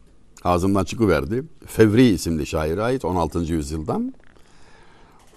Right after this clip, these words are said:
Varlığımızın aslı yokluktur. Adem'den geldik biz. Bunu şuradan anla diyor. Son derece tabii dedim ya, derin tesavvufi manalar yüklü bir beyt. Yok olan ağızdan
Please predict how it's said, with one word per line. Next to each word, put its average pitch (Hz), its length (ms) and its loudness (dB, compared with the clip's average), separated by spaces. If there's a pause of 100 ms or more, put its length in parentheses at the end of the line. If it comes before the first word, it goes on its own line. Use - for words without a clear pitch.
(640)
Varlığımızın 139 720 6
aslı 135 300 4
yokluktur. - 840 2 (120)
Adem'den 123 580 6
geldik 90 460 2
biz. 85 380 -2 (1900)
Bunu 120 180 6
şuradan 139 340 6
anla 110 300 6
diyor. 113 260 4 (100)
Son 101 340 -2
derece 87 280 2
tabii 80 360 -2
dedim 92 240 -2
ya, 69 140 -4
derin 85 240 -2
tesavvufi 80 580 -2
manalar 73 520 -4
yüklü 67 340 -10
bir 69 200 -10
beyt. 135 320 -4 (1000)
Yok 127 320 6
olan 113 260 2
ağızdan 104 800 2